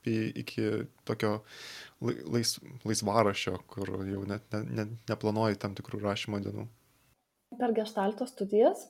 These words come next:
Speaker 2: išsigydžiau savo priklausomybę nuo rašymo, kurią turėjau per coachingo studijas. Juokas juokais, per paskutinį coachingo mokyklos seminarą, tai truko pusę metų, mano, mano mokytoja sako: „Monika, tu gali, sako, padaryti eksperimentą ir nerašyt.“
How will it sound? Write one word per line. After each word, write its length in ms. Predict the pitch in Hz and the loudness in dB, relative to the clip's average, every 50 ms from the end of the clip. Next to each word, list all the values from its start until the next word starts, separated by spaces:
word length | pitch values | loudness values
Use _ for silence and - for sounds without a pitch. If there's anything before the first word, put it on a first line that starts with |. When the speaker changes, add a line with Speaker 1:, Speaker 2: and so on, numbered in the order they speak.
| - | -8
Speaker 2:
išsigydžiau 640 | - 247 240 - - - 214 196 208 226 226 262 254 | -6 -6 -6 -4 -2 -2 0 2 2 4 4 4 4
savo 240 | 254 - 233 220 226 | 4 4 4 4 4
priklausomybę 720 | 220 214 202 202 214 196 196 202 202 196 190 202 220 247 | 4 2 0 2 2 0 0 0 -2 0 2 4 4 4
nuo 300 | 233 214 202 202 202 208 208 208 202 | 4 4 4 4 6 4 4 2 0
rašymo, 680 | 202 202 202 185 180 185 - - 233 240 294 392 427 - | 0 0 0 0 0 -2 -2 2 4 4 4 2 0 -4
kurią 280 | - - 220 214 220 233 | -6 -2 0 2 2 2
turėjau 300 | 226 - 214 202 208 220 | 4 4 2 4 4 4
per 160 | 208 214 208 202 | 4 4 2 6
coachingo 460 | - 220 196 - - 185 165 151 160 | 8 6 6 6 4 -4 -4 -4 -6
studijas. 400 | - - 156 - - - - - _ _ _ _ _ _ _ _ _ _ _ - 247 | -6 -8 -8 -8 -8 -10 -10 -16 _ _ _ _ _ _ _ _ _ _ _ -2 4
Juokas 320 | 226 220 220 214 202 196 | 4 6 6 4 2 2
juokais, 440 | 202 190 185 185 233 269 302 285 - - - - 226 220 214 208 | 2 2 8 12 12 12 12 10 4 2 6 6 8 8 8 6
per 240 | 208 208 196 196 | 4 2 2 2
paskutinį 480 | 202 196 196 - - - - 220 214 202 | 0 -4 -6 -6 -8 -2 0 0 0 2
coachingo 480 | 208 202 202 202 202 202 190 185 185 185 190 185 185 185 185 185 - _ | 2 2 2 2 0 -2 0 4 4 4 4 4 2 0 -2 -6 -10 _
mokyklos 680 | - 196 190 190 - - 208 202 - 196 175 175 175 - | -8 -6 -6 -6 -6 -6 -6 -2 0 0 0 -2 -4 -8
seminarą, 480 | 180 170 165 170 175 220 262 320 294 262 | -8 -6 -6 -4 -2 0 2 2 2 2
tai 140 | 262 196 180 | 0 -4 -6
truko 240 | - 190 190 - 175 | -6 -6 -4 -4 -6
pusę 300 | 175 - 156 - - 170 | -6 -6 -14 -12 -12 -10
metų, 400 | 180 214 269 294 - - 240 226 226 - - - _ _ _ _ _ _ - | -6 -6 -6 -6 -4 -2 -4 -4 -4 -8 -20 -20 _ _ _ _ _ _ -8
mano, 320 | 185 185 185 180 175 175 180 190 190 - | -6 -4 -4 -6 -8 -8 -10 -10 -10 -10
mano 220 | 180 185 185 185 180 | -8 -8 -6 -6 -4
mokytoja 380 | 180 202 214 214 - 190 180 180 | -2 -2 -4 -4 -4 -6 -6 -6
sako: 300 | - - 180 180 - 185 | -6 -12 -12 -10 -8 -6
„Monika, 300 | 190 196 208 202 202 190 | -2 -2 -2 -2 -2 -6
tu 160 | 185 - 190 185 | -6 -4 -2 0
gali, 180 | 180 196 247 | 2 2 2
sako, 300 | 262 - 220 202 - 185 - - | 2 2 0 0 0 -2 0 2
padaryti 400 | - 190 185 190 202 202 190 180 | 2 4 6 6 6 6 4 0
eksperimentą 480 | - - - 180 180 190 220 226 220 | -4 -4 -4 -2 0 2 2 2 2
ir 80 | 185 185 | 4 6
nerašyt.“ 560 | 196 202 196 196 185 - - 233 190 - - | 6 8 8 8 6 6 8 8 6 6 2